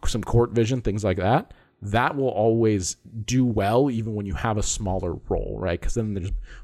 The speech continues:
more ball movement on the team. When things kinda get mucked up, having that extra creation can really be valuable. So that's something that is really, really scalable. So that's a good thing to have as, like, a secondary skill in one of your better players. So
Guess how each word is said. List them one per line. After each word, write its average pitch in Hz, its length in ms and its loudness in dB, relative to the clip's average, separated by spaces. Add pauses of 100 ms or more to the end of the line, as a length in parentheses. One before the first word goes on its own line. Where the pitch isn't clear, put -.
more 180 140 4
ball 147 300 6
movement 131 320 2
on 123 80 0
the 123 80 -2
team. 120 600 2
When 101 180 -2
things 117 280 -2
kinda 110 200 2
get 92 160 -2
mucked 107 400 0
up, 110 180 4
having 107 260 2
that 101 120 -2
extra 98 260 -4
creation 98 380 0
can 98 120 -4
really 98 140 -4
be 92 140 -4
valuable. 104 520 2 (300)
So 131 100 0
that's 160 160 4
something 175 260 4
that 120 140 0
is 98 200 -2
really, 117 360 0
really 120 300 2
scalable. 151 680 4 (220)
So - 160 0
that's 131 140 4
a 113 60 4
good 127 320 2
thing 123 180 2
to 95 80 4
have 104 540 0
as, 95 320 2
like, - 100 -4
a - 60 6
secondary 113 540 4
skill 101 520 2
in 107 140 -6
one 98 140 -2
of 87 100 -6
your 90 100 0
better 80 220 -4
players. - 420 -2
So 120 340 2